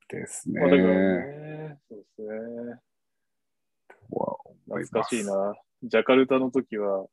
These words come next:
Speaker 2: 処分が重すぎるって言ってちょっと炎上しましたね、私。
Speaker 1: ああ、そうなんですか。
Speaker 2: <laughs> もはや、もはや懐かしい思い出。
Speaker 1: うん。
Speaker 2: えーっと、そうね。
Speaker 1: ジャカルタ、
Speaker 2: だ-、はい。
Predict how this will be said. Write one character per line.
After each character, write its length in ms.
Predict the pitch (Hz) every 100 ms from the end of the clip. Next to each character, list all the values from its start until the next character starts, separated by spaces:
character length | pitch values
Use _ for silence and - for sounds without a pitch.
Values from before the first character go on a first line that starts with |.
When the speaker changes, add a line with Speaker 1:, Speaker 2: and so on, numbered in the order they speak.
| _ -
Speaker 2:
処 100 | 127
分 180 | 104 98
が 120 | 95
重 200 | 98 101
す 140 | -
ぎ 100 | 104
る 100 | 98
っ 20 | 95
て 60 | -
言 80 | 90
っ 40 |
て 100 | -
ち 80 | 104
ょ 40 |
っ 20 | -
と 80 | 98
炎 140 | 95
上 140 | 95
し 80 | 92
ま 120 | 95
し 60 | -
た 80 | 107
ね、 60 |
私。 360 | 104 - 104 120 - _ _ - - _ _ _ _ _ _
Speaker 1:
あ 220 | 127 127 123
あ、 60 |
そ 120 | 139 143
う 20 |
な 80 | 98
ん 80 | 87
で 80 |
す 80 | 80
か。 180 | - 71 - _
Speaker 2:
<laughs> 760 | - - - - 143 - 131 - _ - - - 214 - - - -
も 140 | 120
は 120 | 104 92
や、 140 | 92 117
も 120 | 120
は 100 | 110
や 80 | 95
懐 360 | 95 - 104
か 0 |
し 140 | 90 98
い 40 |
思 220 | 92 95
い 40 | 104
出。 40 | - _ _ _ _ -
Speaker 1:
う 100 | 76
ん。 160 | 76 76
Speaker 2:
え 920 | 123 127 123 123 123 120 120 120 120
ー 40 |
っ 20 | - _ _
と、 320 | - 139 143 - _ _ _
そ 260 | - 98 95
う 600 | 101 113 120 127 131 131
ね。 60 | 127 _ _ _ _
Speaker 1:
ジ 80 | -
ャ 40 |
カ 160 | - 160
ル 120 | 190
タ、 100 | 196
Speaker 2:
だ-、 600 | 196 196 202 196 196 220 _ -
は 120 |
い。 80 | 117